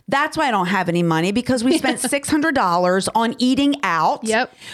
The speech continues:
Speaker 1: We spent three thousand dollars on weekend playing.
Speaker 2: Yep.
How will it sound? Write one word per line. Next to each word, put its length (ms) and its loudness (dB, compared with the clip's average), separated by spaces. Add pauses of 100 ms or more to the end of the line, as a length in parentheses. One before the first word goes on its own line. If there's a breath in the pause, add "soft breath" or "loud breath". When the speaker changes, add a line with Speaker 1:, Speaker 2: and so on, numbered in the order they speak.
Speaker 1:
We 160 2
spent 340 -4
three 320 0
thousand 480 -2
dollars 560 2
on 300 2
weekend 720 0
playing. 840 -2
Speaker 2:
Yep. 340 -2